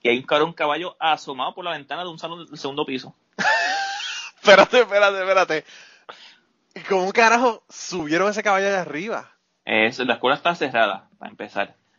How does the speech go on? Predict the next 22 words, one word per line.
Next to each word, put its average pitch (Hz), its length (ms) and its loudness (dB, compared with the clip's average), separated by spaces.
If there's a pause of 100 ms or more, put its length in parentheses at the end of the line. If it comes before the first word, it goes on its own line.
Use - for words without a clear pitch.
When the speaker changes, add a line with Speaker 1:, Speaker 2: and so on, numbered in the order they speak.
(140)
Speaker 1:
Pero 120 300 0
sí, 143 180 -4
esa 135 160 -6
es - 40 0
la 151 80 2
pregunta. 120 400 -4
¿Cómo 117 260 -4
hostia 156 180 -6
subieron 123 220 -8
un 123 60 -16
caballo 139 420 0
a, - 320 -8
a 147 60 0
un 139 120 -4
salón 147 320 -2
de 156 120 0
clase? - 580 -8 (2000)
Speaker 2:
¿Qué 202 120 -8 (100)
Speaker 1:
al - 120 -2
segundo 160 440 0
Speaker 2:
cojones? - 40 -4
Speaker 1:
piso. 254 320 -4